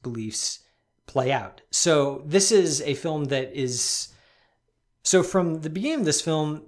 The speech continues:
this is already a little bit different from Panahi's previous films, where he's sort of the central figure, if not the central character. This film focuses entirely on Behnaz Jafari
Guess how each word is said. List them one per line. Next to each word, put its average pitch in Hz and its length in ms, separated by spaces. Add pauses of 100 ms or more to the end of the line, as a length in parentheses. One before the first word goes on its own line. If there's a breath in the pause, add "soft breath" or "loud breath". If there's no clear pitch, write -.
(120)
this 180 320
is 180 340
already 170 680
a 143 100
little 143 320
bit 131 300
different 131 420
from 123 560
Panahi's 127 640
previous 190 500
films, 147 320
where 143 80
he's 240 220
sort 185 180
of 139 180 (380 loud breath)
the 151 80
central 170 500
figure, - 680 (160)
if 151 120
not 156 220
the - 60
central 123 380
character. - 680 (400 loud breath)
This 214 240
film 208 300
focuses 143 960
entirely 143 640
on 127 240
Behnaz 131 440
Jafari 135 720